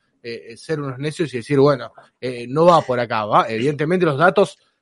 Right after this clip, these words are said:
eh, están ahí, Boston está siete tres, se le ha ganado equipos, eh, buenos, a otros qui-,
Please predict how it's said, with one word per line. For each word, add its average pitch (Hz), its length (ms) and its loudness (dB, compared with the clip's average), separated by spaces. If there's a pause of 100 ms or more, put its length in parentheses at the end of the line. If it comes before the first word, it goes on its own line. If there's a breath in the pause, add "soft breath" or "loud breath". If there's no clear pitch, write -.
eh, 117 280 -8
están 147 260 -2
ahí, 226 240 4
Boston 147 300 -2
está 123 100 -6
siete 156 340 -4
tres, 226 380 4
se - 140 -8
le 131 80 0
ha - 20 0
ganado 147 360 0
equipos, 139 500 -4 (340)
eh, 110 640 -6
buenos, 202 560 4
a 123 100 -4
otros 127 260 -2 (100)
qui-, 117 240 -8